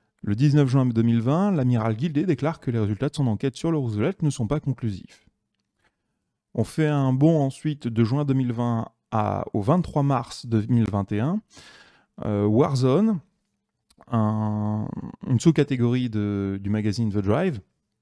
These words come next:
publie un article sur les, l'U S S Kidd, où, euh, à partir des, euh, livres de bord du navire, montre qu'il a été assiégé par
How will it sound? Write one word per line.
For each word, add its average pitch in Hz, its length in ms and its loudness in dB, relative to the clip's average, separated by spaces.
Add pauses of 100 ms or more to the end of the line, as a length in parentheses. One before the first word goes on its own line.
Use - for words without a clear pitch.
(600)
publie 185 240 4
un 160 120 2
article 135 360 -2
sur 190 240 0
les, 175 120 2 (180)
l'U 165 140 4
S 151 120 -2
S - 160 -4
Kidd, 175 500 -4 (140)
où, 160 460 2
euh, 101 420 -4 (160)
à 117 80 -4
partir 131 500 -2
des, 104 340 -2
euh, 95 260 -6 (500)
livres 139 260 2
de 127 60 2
bord 131 440 4 (140)
du 101 480 -2
navire, 107 400 0
montre 143 340 -2
qu'il 104 220 -6
a 98 60 -2
été 110 260 0
assiégé 127 640 -2
par 143 480 -4